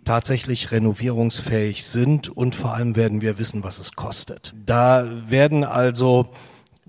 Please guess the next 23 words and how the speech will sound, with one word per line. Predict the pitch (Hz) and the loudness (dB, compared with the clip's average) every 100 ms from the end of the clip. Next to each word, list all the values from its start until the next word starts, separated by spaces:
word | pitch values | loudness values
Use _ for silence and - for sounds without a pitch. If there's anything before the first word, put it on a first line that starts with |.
| - | -6
zu | - 139 | 0 4
den | 143 135 | 4 2
Auseinandersetzungen, | 123 127 127 139 202 180 131 123 - 123 117 110 | 0 0 0 2 4 2 2 0 0 -4 -2 -4
die | |
man | 117 113 120 | -4 -4 -2
ohnehin | 120 131 120 131 175 131 | -2 0 0 2 2 0
hat, | 107 120 - - | -2 -2 -6 -10
ähm, | - 113 113 113 117 110 107 113 107 113 | -6 -2 -2 -2 -2 -4 -8 -10 -10 -6
wirklich | 123 123 - | -6 -6 -10
ganz, | 117 110 | -8 -6
ganz | - 110 | -6 -6
fundamentale | - - 147 139 98 95 87 98 92 98 | -6 2 4 4 2 -4 -8 -8 -6 -6
Diskussionen | 87 92 - 95 95 98 101 98 | -6 -8 -8 -8 -6 -6 -6 -6
kommen. | - 104 110 - - - - - | -4 -2 -4 -6 -18 -20 -20 -8
Wir, | 110 113 113 107 101 | -2 0 0 -4 -6
äh, | 110 107 104 104 | -6 -6 -4 -6
kennen | - 120 127 123 | -2 -2 0 0
ja | 113 | 0
alle | 113 117 117 | 0 0 -2
Zahlen, | - 120 123 143 135 127 | -2 0 4 4 4 0
die | 123 123 | 0 -2
im | 113 | 0
Moment | 117 113 120 120 - | 0 2 2 0 -4